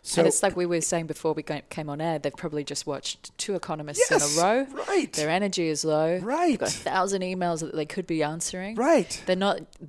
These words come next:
Speaker 2: they are the opposite. A, a gr-, a group, a group of accountants is the
Speaker 1: Yes.
Speaker 2: opposite to a room of teenagers adoring Pink. If you
Speaker 1: So
Speaker 2: just
Speaker 1: as a
Speaker 2: imagine
Speaker 1: s-,
Speaker 2: the
Speaker 1: as a
Speaker 2: opposite.
Speaker 1: speaker, it's fascinating because I've walked off stage. Now, I don't do it so much anymore 'cause I've spoken enough to understand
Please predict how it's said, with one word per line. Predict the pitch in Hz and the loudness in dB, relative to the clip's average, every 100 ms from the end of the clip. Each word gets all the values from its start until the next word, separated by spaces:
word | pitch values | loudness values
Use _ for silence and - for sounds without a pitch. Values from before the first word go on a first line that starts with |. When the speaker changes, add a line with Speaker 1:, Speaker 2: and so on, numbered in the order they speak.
| - | -16
Speaker 2:
they | 160 180 | 2 6
are | 165 | 6
the | 165 | 4
opposite. | - 165 175 147 139 - - - | 2 2 0 -2 -4 -4 -6 0
A, | 160 170 | 2 2
a | |
gr-, | 165 180 - | 0 -2 0
a | 175 | 2
group, | 196 190 - - | 2 0 -18 -8
a | - | -8
group | 156 170 - | -4 -4 -4
of | |
accountants | 160 - 156 156 190 208 - | -8 -6 -8 -8 -10 -8 -6
is | 156 | -4
the | - | 0
Speaker 1:
Yes. | 131 147 | 2 0
Speaker 2:
opposite | - 151 110 - | 0 -4 -4 -8
to | - 156 143 131 - _ - - | -6 -4 -4 -6 -10 _ -18 -6
a | 151 | -4
room | 147 143 | -4 -6
of | 139 | -8
teenagers | - 151 147 143 139 | -10 -8 -6 -6 -6
adoring | 135 - - | -4 -4 -6
Pink. | - - - - | -8 -10 -12 -16
If | - | -4
you | 160 | 0
Speaker 1:
So | |
Speaker 2:
just | 185 196 | 4 6
Speaker 1:
as | |
a | |
Speaker 2:
imagine | 208 165 151 | 6 4 0
Speaker 1:
s-, | |
Speaker 2:
the | 139 - 202 | -4 2 2
Speaker 1:
as | 185 | 2
a | |
Speaker 2:
opposite. | 185 | -2
Speaker 1:
speaker, | - - 277 330 - 151 - - | -4 -6 -2 -2 -2 -4 -6 -8
it's | 160 - | -8 -8
fascinating | - 196 226 269 190 156 143 135 | -6 -4 -2 -4 -6 -6 -8 -10
because | 135 - 143 - | -10 -8 -8 -4
I've | 175 180 | -2 -2
walked | 175 196 254 - | -2 -2 -4 -4
off | 180 - | -6 -6
stage. | - 190 160 147 | -10 -6 -6 -6
Now, | 196 233 | -8 -4
I | 285 | -4
don't | 302 | -4
do | 302 302 | -6 -8
it | |
so | - | -6
much | 170 156 156 | -6 -6 -6
anymore | 127 123 | -8 -6
'cause | 123 131 | -6 -6
I've | 123 | -6
spoken | - 147 151 143 | -2 -2 -2 -6
enough | 131 - | -8 -8
to | - - | -14 -12
understand | 139 156 - - 151 139 | -12 -10 -8 -4 -2 -2